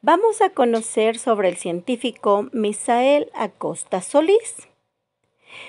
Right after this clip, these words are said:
Misael, cuando era pequeño, salía con su padre a las labores de agricultura y recolectaba hojas, piedras y conchas.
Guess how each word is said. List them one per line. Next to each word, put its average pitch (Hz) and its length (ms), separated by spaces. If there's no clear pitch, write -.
Misael, 330 960
cuando 214 420
era 262 220
pequeño, 240 720
salía 330 460
con 277 240
su 233 180
padre 320 380
a 294 40
las 233 160
labores 226 460
de 247 80
agricultura 226 760
y 294 80
recolectaba 226 840
hojas, 294 560
piedras 180 460
y 262 60
conchas. - 760